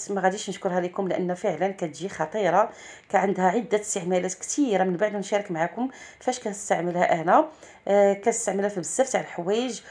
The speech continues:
والمذاق تاعها خطير، خصوصا في الصابلي كتجي بنينه، بنينه بزاف، كتجي معلكه.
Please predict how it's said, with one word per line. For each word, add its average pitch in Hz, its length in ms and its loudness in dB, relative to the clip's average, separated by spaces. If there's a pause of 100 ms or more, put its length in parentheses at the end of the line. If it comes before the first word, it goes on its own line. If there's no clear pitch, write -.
(220)
والمذاق 208 720 4
تاعها 185 460 4
خطير، 226 600 4
خصوصا - 380 -2
في - 80 -4
الصابلي 196 420 -2
كتجي 175 340 -6
بنينه، 214 440 0
بنينه 196 320 -2
بزاف، 190 400 0 (380)
كتجي 190 280 -4
معلكه. 226 680 4